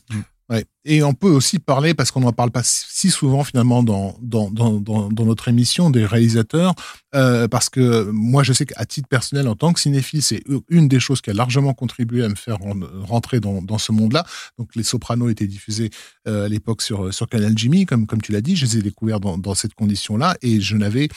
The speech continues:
moi j'avais dans les années quatre-vingt-dix, euh, et quatre-vingts, beaucoup de problèmes avec les séries américaines à cause de leur look, en fait.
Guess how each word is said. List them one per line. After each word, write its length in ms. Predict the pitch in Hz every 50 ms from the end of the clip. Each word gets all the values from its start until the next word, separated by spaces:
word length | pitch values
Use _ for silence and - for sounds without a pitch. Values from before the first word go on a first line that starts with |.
| - - - - _
moi 100 | - 139
j'avais 340 | 131 127 117 113 131 147 139 120 - - _ _ _
dans 80 | 127 123
les 160 | 120 110 123
années 120 | 113 113
quatre-vingt-dix, 600 | 110 113 - - - 113 110 113 123 139 - -
euh, 320 | 131 110 101 101 101 - - - - 50 -
et 100 | 120 110
quatre-vingts, 480 | - - 107 - - 117 127 160 160 131
beaucoup 320 | 113 104 131 123 - -
de 60 | 123
problèmes 280 | - - 131 123 135 139
avec 160 | 131 123 -
les 80 | - 110
séries 280 | - - 120 117 120
américaines 580 | 113 113 113 107 110 104 - - 131 151 156 131
à 100 | - 110
cause 220 | - - 131 127 117
de 80 | 123
leur 160 | 117 117 104 110
look, 420 | 123 117 120 113 - - - - _
en 80 | 101
fait. 320 | 101 - 107 98 - -